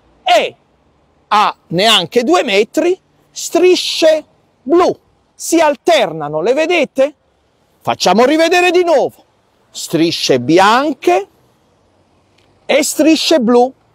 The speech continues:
A Taranto non è così, cara amministrazione Melucci, cara amat, Chima Mobilità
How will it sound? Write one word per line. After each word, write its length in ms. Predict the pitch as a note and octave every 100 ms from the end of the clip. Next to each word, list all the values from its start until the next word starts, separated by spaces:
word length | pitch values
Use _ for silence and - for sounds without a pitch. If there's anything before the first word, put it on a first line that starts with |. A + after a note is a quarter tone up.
| _ _ _
A 220 | G4 G#4 -
Taranto 640 | C#4+ B3 B3 C#4+ - D#4
non 240 | E4 E4+
è 180 | D4+ C#4
così, 560 | - C#4+ - - A3 A3+ _ _ _ _
cara 360 | D#4 D#4+ D#4 D4
amministrazione 960 | C#4 C#4+ C#4 - C#4 B3+ D4 C#4+ C4+
Melucci, 760 | C4+ C4+ C4+ B3 - - A#3+ A3+ _ _ _
cara 600 | D4 D#4+ D#4 C#4+ C4+ -
amat, 960 | F#4 F4+ B3+ A#3 A3 G3+ _ - G3 - _
Chima 460 | - D#4+ D#4+ C#4+ C4+
Mobilità 840 | C4+ G#3+ C4 B3 - D4 C#4+